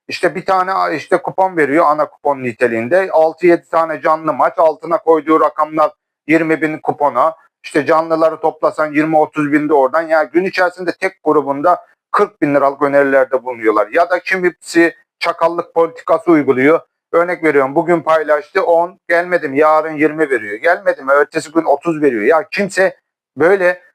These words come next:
kendi çapında kazandıklarını veya gün sonu veya ay sonu, e, kendi zabıtlarının peşinde koştuklarının farkında değil. Yani,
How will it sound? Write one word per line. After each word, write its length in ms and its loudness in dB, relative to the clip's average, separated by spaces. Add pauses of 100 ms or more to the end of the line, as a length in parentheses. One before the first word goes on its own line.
(140)
kendi 380 -2
çapında 500 -2
kazandıklarını 960 -2
veya 260 4
gün 400 0
sonu 340 -4
veya 240 4
ay 240 0
sonu, 400 -4 (300)
e, 640 2
kendi 280 0
zabıtlarının 800 -2
peşinde 440 -2
koştuklarının 720 -4
farkında 640 -2
değil. 280 2 (520)
Yani, 360 -2